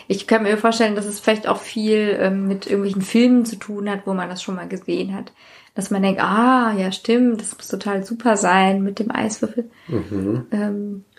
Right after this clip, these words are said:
Speaker 1: den Partner abzufahren. Also ich, ich denke, bei solchen Sachen, also k-, würde ich mir jetzt vorstellen,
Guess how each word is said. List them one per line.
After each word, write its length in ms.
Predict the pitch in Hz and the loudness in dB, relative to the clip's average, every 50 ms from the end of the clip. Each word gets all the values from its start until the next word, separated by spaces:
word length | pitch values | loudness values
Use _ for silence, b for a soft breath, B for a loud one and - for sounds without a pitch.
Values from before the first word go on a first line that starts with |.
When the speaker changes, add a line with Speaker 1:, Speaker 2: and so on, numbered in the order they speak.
| b b b b b b b _ - | b b b b b b b _ 0
Speaker 1:
den 160 | 220 214 202 | 0 0 0
Partner 500 | 196 - 208 214 220 220 226 - - - | -2 -4 -4 -4 -2 -2 -2 0 2 2
abzufahren. 1400 | - - - - - - - 208 202 196 - - 214 190 180 185 196 196 196 202 202 202 202 202 202 202 202 - _ _ _ _ _ _ _ _ _ _ _ _ _ _ | 0 0 -2 -6 -6 -4 -2 -2 -2 -4 0 2 2 4 4 4 4 4 2 0 -2 -4 -6 -6 -8 -10 -14 -18 _ _ _ _ _ _ _ _ _ _ _ _ _ _
Also 160 | - 196 202 | -2 0 2
ich, 120 | 214 175 - - | 0 0 0 -2
ich 120 | - 220 | -2 0
denke, 420 | - 247 240 240 233 - - - - - _ _ _ _ _ _ _ _ _ | 2 0 0 -2 -6 -8 -10 -12 -16 -18 _ _ _ _ _ _ _ _ _
bei 120 | - 226 202 | 0 0 2
solchen 320 | 185 247 269 254 262 233 | 4 2 2 2 2 2
Sachen, 320 | 247 254 254 262 254 233 | 4 2 2 2 0 0
also 160 | 208 208 214 208 | 0 -2 -4 -6
k-, 180 | - - - - - - - - 262 B B B B B B B B B B B B B _ _ _ _ _ - _ | -8 -14 -16 -16 -20 -20 -20 -18 -18 B B B B B B B B B B B B B _ _ _ _ _ -20 _
würde 180 | - 226 226 247 | -4 -4 -2 -2
ich 120 | 240 - | -4 -2
mir 100 | 247 262 | -2 -2
jetzt 120 | 269 254 - | -2 -2 0
vorstellen, 400 | - 233 254 247 254 240 240 | 2 2 2 2 2 0 -2